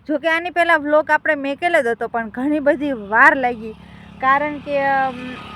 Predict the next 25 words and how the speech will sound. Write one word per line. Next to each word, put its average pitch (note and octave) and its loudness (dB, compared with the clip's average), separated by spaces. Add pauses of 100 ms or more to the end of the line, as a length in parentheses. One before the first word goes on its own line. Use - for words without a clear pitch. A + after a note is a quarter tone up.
(800)
વાર A#3 4
લાગવામાં C#4+ 2
એવું C4+ 2
હતું, A#3 -2
જો B3+ -4
આપણે A3+ 2
લગ્ન A#3 -2
કર્યા C4 -4
હતા B3+ 2
એટલે A#3 -2
વ્લોગ A#3 -4
આનો A#3+ -2
પછી, A#3+ -6
જીરા C#4 2
પછીનો G4 2
આપણે F4 4
વાયું D#4 6
ને F#4 -10
પછીનો C#4+ 2
આપણો C4+ 0
વ્લોગ C4 2
જ, D4 4
અ, B3 6
નથી C#4 -4
મેકાણો. G#3+ -6